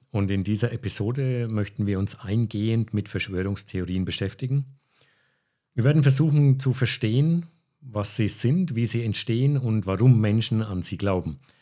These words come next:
Äh, wir möchten auch darüber sprechen, wie Verschwörungstheorien verbreitet werden und welche Auswirkungen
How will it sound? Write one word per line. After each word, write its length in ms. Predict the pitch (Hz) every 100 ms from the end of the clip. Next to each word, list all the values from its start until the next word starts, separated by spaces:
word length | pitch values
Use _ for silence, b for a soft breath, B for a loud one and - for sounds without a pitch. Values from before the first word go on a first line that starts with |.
| b b b b b _
Äh, 380 | - 95 95 95
wir 120 | 95
möchten 280 | 101 110 -
auch 160 | 113 107
darüber 300 | 107 104 101
sprechen, 440 | - 104 95 110
wie 100 | 104
Verschwörungstheorien 920 | 101 95 101 98 101 - 92 92 92
verbreitet 520 | 87 90 87 87 117 127
werden 320 | 127 151 165 - _ _ _ _
und 600 | 117 110 110 110 107 95
welche 540 | 101 101 - 95 92
Auswirkungen 1000 | - 107 135 131 127 123 120 120 113 113